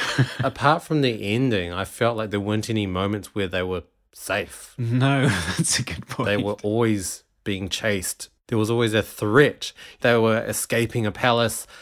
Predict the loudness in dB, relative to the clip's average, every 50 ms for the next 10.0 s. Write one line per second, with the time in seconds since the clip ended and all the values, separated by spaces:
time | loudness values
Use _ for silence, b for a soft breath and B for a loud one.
0 | B B B -2 0 2 2 2 2 4 4 4 4 2 2 0 0 2 2 2
1 | 2 0 0 0 0 0 0 0 0 0 -2 -4 -4 -2 -2 0 0 -2 -2 -2
2 | -4 -4 -4 -6 -8 -8 -6 -4 -2 -2 -2 -2 -4 -4 -2 0 0 0 0 -2
3 | -4 -4 -2 -2 0 0 0 0 0 0 0 0 2 4 4 4 4 2 0 0
4 | 2 2 4 4 4 6 6 6 4 2 0 -4 -6 -6 -6 -6 -4 -4 -4 -4
5 | -4 -2 -2 0 0 2 2 2 4 2 2 2 2 2 4 2 2 0 -2 -4
6 | -6 -6 -8 -14 -20 B B B B B B B B _ 2 2 2 2 0 -2
7 | 0 2 4 4 4 2 2 2 2 2 4 4 2 2 2 2 2 2 2 2
8 | 2 2 0 0 -2 -6 -10 -6 -4 -4 -4 -4 -2 -2 -2 0 0 2 2 4
9 | 4 4 4 4 4 4 2 0 -2 -4 -4 -4 -6 -4 -2 0 0 0 -2